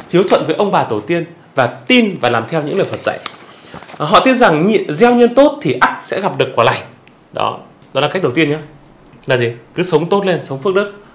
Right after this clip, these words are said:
À, nhỡ nhịn, à, nhường nhịn nhau một tí, nhẫn nhịn một tí là có thể là giúp cho vợ, giờ vợ chồng là có thể giúp cho cái chuyện tình cảm của mình nó được trôi chảy và, và hạnh phúc, đúng không ạ? Còn cách thứ hai là gì? Cách thứ hai là gì? Cúng.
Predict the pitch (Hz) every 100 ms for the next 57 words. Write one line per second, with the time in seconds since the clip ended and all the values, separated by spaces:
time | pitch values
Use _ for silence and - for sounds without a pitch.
0 | - - 160 180 240 214 - 139 131 127
1 | 147 139 143 143 180 156 123 - 123 156
2 | - - - - - 233 269 175 139 127
3 | 143 - 135 127 135 135 107 113 107 113
4 | - _ _ _ 139 190 - 165 160 135
5 | 139 139 151 - 123 - - - - -
6 | 151 151 190 120 107 240 226 175 175 -
7 | - - - - 190 156 - 143 127 95
8 | 98 123 101 120 147 - - - 185 98
9 | 110 104 - 117 - 180 180 117 - -
10 | - - - 175 165 247 233 240 208 156
11 | 127 - - - - - - _ - _
12 | - - - - - - - - 185 190
13 | 196 160 123 120 - 139 196